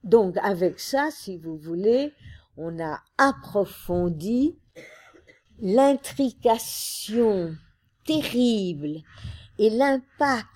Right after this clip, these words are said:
d'une de ces déficiences graves sur les autres chez la même personne.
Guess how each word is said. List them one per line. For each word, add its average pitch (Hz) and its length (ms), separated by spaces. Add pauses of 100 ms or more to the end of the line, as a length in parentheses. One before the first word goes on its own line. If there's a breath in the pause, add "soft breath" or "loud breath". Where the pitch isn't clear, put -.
(140)
d'une 294 420
de 202 140
ces 202 260
déficiences 190 920
graves 196 400
sur 175 280
les 170 320
autres 247 560 (420 soft breath)
chez - 280
la 190 300
même 196 500
personne. - 680